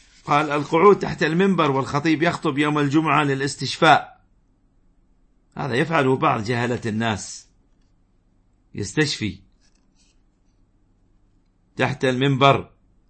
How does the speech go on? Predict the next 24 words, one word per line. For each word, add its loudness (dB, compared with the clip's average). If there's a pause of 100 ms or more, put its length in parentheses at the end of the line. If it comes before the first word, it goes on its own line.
(120)
يتقصد -4
ذلك. 0 (1800)
أيضًا 2
يقول: 0 (120)
من -4
البدع 0
إعراض 2
الخطباء 0
عن 0
خطبة -4
الحاجة: 2 (920)
إن -6
الحمد -4
لله -4
نحمده -6
ونستعينه -6
ونستغفره، -4 (1300)
أما -2
بعد 2
فإن -6
خير 0
الكلام -4
كلام -2
الله، 2